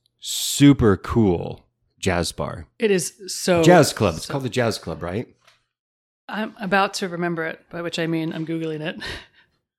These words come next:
Speaker 2: It's called Scat Jazz Lounge. We knew that.
Speaker 1: The Scat
Speaker 2: Scat.
Speaker 1: Jazz Lounge.
Speaker 2: I, I have a super cool photo of Mike, probably going back fifteen years. Oh, gosh,
Speaker 1: Has it
Speaker 2: could
Speaker 1: been
Speaker 2: it
Speaker 1: that
Speaker 2: be
Speaker 1: long?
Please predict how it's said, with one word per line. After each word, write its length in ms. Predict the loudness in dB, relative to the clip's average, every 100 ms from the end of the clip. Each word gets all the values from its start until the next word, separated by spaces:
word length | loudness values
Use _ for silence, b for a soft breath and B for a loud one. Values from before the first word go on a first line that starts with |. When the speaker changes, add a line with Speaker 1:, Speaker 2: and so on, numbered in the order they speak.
| _ _ _ _ _ _
Speaker 2:
It's 160 | -10 -4
called 320 | 0 2 0
Scat 580 | -6 0 4 4 2 -6 _ -6
Jazz 440 | -2 0 -2 -4 -8
Lounge. 500 | -8 -10 -10 -10 -6
We 80 | -6
knew 100 | -8
that. 240 | -12 -2
Speaker 1:
The 100 | 0
Scat 440 | 0 2 4 4
Speaker 2:
Scat. 100 | 0
Speaker 1:
Jazz 460 | -4 -2 -2 -4 -6
Lounge. 540 | -8 -6 -6 -8 -10 -12 -2
Speaker 2:
I, 120 | -2 0
I 100 | 4
have 120 | 4 4
a 80 |
super 380 | -2 -2 0 0
cool 260 | 0 0 0
photo 300 | -2 -4 -4
of 220 | -6 -8
Mike, 240 | -8 -8 -8
probably 280 | -8 -8
going 200 | -10 -10
back 220 | -10 -12 -14
fifteen 440 | -18 -12 -12 -10
years. 380 | -12 -12 -14 -18 -20
Oh, 80 | -20
gosh, 120 | -16 -10
Speaker 1:
Has 160 | -10
it 40 | -4
Speaker 2:
could 120 | -2
Speaker 1:
been 60 | 0
Speaker 2:
it 20 |
Speaker 1:
that 40 |
Speaker 2:
be 40 | 0
Speaker 1:
long? 280 | 2 0